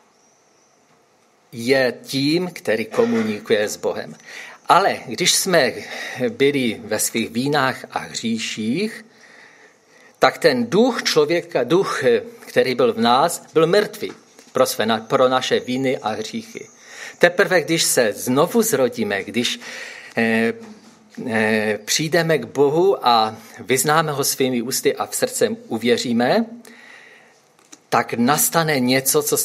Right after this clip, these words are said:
čemu se říká, že se znovu zrodíme. Duch svatý, eh, způsobí, že duch, ten, který komunikuje s Bohem, začne fungovat. Začne nějak, eh,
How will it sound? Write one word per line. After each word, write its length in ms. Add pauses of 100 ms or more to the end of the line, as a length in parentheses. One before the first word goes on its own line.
čemu 280
se 220
říká, 640
že 180
se 280
znovu 420
zrodíme. 600 (340)
Duch 460
svatý, 680 (1120)
eh, 320
způsobí, 840 (280)
že 180
duch, 480 (400)
ten, 200
který 320
komunikuje 760
s 80
Bohem, 500 (800)
začne 580
fungovat. 580 (300)
Začne 440
nějak, 480
eh, 140